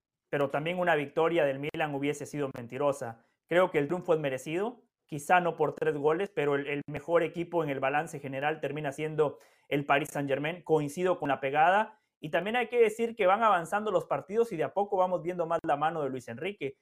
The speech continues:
Hay dos futbolistas sumamente interesantes en el Paris Saint-Germain. En el análisis, obviamente, uno se queda con los, con los Mbappé, los Dembélé, los Kolo Muani,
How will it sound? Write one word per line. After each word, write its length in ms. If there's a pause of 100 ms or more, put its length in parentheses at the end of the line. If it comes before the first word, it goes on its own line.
(220)
Hay 160
dos 160
futbolistas 480
sumamente 440
interesantes 680
en 80
el 140
Paris 260
Saint-Germain. 560
En 140
el 120
análisis, 460
obviamente, 420
uno 120
se 120
queda 240
con 140
los, 220 (260)
con 220
los 180
Mbappé, 760
los 260
Dembélé, 880 (140)
los 400
Kolo 300
Muani, 540